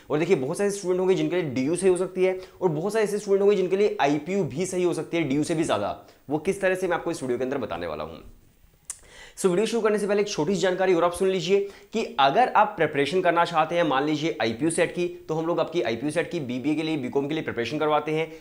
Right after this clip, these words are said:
या फिर अगर आप प्रिपरेशन करना चाहते हैं मान लीजिए दिल्ली यूनिवर्सिटी के लिए, आपको वहाँ से बीबीए करना है, बीएमएस करना है, बीए, बीएससी, बीकॉम करना है, कोई भी कोर्स आपको करना है तो सीयूटी की भी कंप्लीट प्रिपरेशन हम लोग करवाते हैं।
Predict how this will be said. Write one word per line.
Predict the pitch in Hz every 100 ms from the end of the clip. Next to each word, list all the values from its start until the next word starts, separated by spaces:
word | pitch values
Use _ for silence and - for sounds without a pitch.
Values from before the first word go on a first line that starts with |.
| -
या | 143
फिर | - 220
अगर | 208
आप | 202
प्रिपरेशन | 202 160 156 170
करना | 165 165
चाहते | - 147 165
हैं | 160
मान | 139
लीजिए | 143 151 151
दिल्ली | 120
यूनिवर्सिटी | 135 156 156
के | 165
लिए, | 160
आपको | 147 -
वहाँ | 151 143
से | 147 160
बीबीए | 117 123 147
करना | 151 147
है, | 147 151 113
बीएमएस | 120 143 147
करना | 147 147
है, | 156 147 110
बीए, | 101 143 170
बीएससी, | 156 131 143 143 165
बीकॉम | 120 123 135 151
करना | 160 151
है, | 151 160 - - -
कोई | 196
भी | 214
कोर्स | 208 190
आपको | 175 160
करना | 165 170
है |
तो | 180
सीयूटी | - 160 151
की | 170
भी | 180
कंप्लीट | 165 131 151
प्रिपरेशन | 135 113 123 143
हम | 123
लोग | 101
करवाते | 110 95 90
हैं। | 98 87